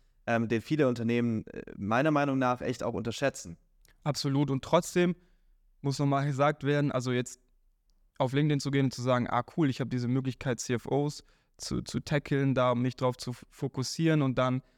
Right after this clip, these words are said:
Speaker 2: versuche ich jetzt Lead-Gen zu betreiben oder direkt Conversions zu erwirken“, ist halt auch schwierig, weil oft sind das auch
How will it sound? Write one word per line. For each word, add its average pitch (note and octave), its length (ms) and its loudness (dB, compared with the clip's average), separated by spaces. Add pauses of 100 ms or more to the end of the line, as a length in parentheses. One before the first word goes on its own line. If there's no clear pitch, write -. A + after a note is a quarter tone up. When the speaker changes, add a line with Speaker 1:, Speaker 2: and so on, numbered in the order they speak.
(420)
Speaker 2:
versuche C3+ 220 -2
ich - 80 -4
jetzt B2+ 160 -2
Lead-Gen D3 320 0
zu D3 100 -6
betreiben C#3+ 320 0
oder B2+ 80 2
direkt B2 220 -2
Conversions C3+ 760 0
zu - 160 -6
erwirken“, C3 400 0
ist C3 120 -2
halt B2 80 -6
auch A#2+ 80 -4
schwierig, B2+ 520 -2
weil A#2 260 2 (120)
oft B2 200 -6
sind B2+ 120 0
das B2+ 160 0
auch B2+ 300 -2